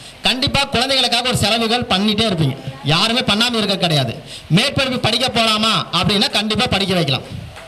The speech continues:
கரெக்டா இருக்குங்களா ஐயா? அதாவது ஐந்தாம் பாவம் சூரியனுடைய நட்சத்திரமாக அங்க இருக்கிறதுனால குழந்தைகளுக்கு உண்டான செலவுகளை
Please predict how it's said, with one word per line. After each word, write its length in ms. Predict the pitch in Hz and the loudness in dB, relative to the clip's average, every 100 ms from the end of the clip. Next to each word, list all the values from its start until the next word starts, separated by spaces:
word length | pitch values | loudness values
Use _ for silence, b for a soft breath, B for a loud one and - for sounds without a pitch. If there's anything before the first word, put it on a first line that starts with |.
| - - | -12 -2
கரெக்டா 200 | 196 226 | 0 0
இருக்குங்களா 280 | 214 202 202 | 0 0 0
ஐயா? 140 | 220 175 117 - - - - - - - - - - - - - - - - - - - - - - - - - | 0 -2 -4 -12 -20 -20 -20 -20 -20 -20 -20 -20 -20 -20 -20 -20 -20 -20 -20 -20 -20 -20 -20 -20 -20 -20 -8 -2
அதாவது 340 | 175 220 208 220 285 - 170 - - - - - - - - - - 165 | 0 2 2 0 -2 -6 -12 -12 -14 -16 -20 -20 -20 -20 -20 -18 -2 0
ஐந்தாம் 380 | 233 262 262 233 | 2 2 0 2
பாவம் 320 | 226 220 214 226 - - | 2 2 0 -2 -6 -4
சூரியனுடைய 440 | - 262 262 240 220 | 0 2 2 2 2
நட்சத்திரமாக 500 | 196 247 240 226 220 208 | 0 0 0 0 0 2
அங்க 100 | 190 | 0
இருக்கிறதுனால 460 | 214 233 208 180 160 160 - - | 0 0 2 2 2 0 -4 -4
குழந்தைகளுக்கு 500 | 202 254 269 254 226 214 | 0 2 0 0 -2 0
உண்டான 240 | 196 190 185 | 0 0 0
செலவுகளை 320 | 190 240 233 | 0 0 0